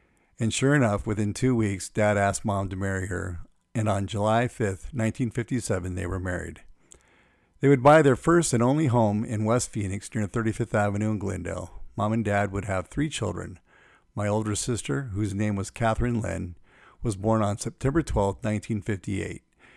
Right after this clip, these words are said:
She passed away in May of two thousand twenty. My brother Rex Darwin Junior was born April fifth, nineteen sixty-one.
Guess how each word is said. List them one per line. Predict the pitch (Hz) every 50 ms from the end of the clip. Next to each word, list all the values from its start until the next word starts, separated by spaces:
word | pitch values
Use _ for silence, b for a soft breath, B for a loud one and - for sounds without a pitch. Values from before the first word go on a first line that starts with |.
| b b b b b b -
She | - -
passed | 147 - 135 131 127 123 - -
away | 143 120 110 104 101 101 104 95 - - - - _ _ -
in | 127 117 117 110
May | 104 101 98 101
of | - 110 98
two | - 117 113
thousand | - - 104 98 95 - - 107 101
twenty. | - - 90 85 87 - - - - - - - - b b b b b b b -
My | 117
brother | 101 120 117 107 110 107
Rex | 110 123 123 - - - _ _ _ _ -
Darwin | 117 120 117 117 113 113 110 107 92
Junior | 92 110 120 123 127 139 156 160 156 143 - -
was | - 147 107
born | 98 110 110 110 - -
April | 131 120 117 - 101 107
fifth, | - - 139 143 151 147 - -
nineteen | 233 175 117 113 110 113 - 120 113 110
sixty-one. | - - 120 95 - - - 98 87 90 104 110 120 131 143 151 147